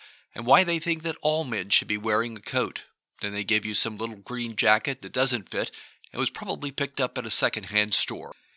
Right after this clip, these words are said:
And if the guest is embarrassed, and who wouldn't be, that's their problem because the restaurant has its standards, and it's more important that those be followed even if it makes the paying guest feel unwelcome.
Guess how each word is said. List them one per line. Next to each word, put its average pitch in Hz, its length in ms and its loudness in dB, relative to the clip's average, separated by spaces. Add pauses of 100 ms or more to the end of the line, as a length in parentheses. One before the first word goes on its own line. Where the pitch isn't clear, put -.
(160)
And 117 140 2
if 113 80 2
the 123 100 -2
guest 123 320 2
is 123 140 0
embarrassed, 120 600 4
and - 160 -16 (100)
who 110 120 -8
wouldn't 101 380 -6
be, 87 220 -10 (500)
that's - 220 4
their 190 120 4
problem 90 460 -4
because 117 300 0
the 117 80 -4
restaurant 147 500 2
has 131 240 -2
its 131 160 4
standards, - 600 2 (320)
and - 100 -10
it's - 160 -6
more 107 180 0
important 120 460 -2
that 101 140 -12
those 117 240 -2
be 117 160 -8
followed 123 500 2
even 127 300 -6
if - 100 -6
it 120 80 -8
makes 123 300 0
the 110 80 -10
paying 123 320 -2
guest 117 400 2
feel 110 340 -4
unwelcome. 98 640 -4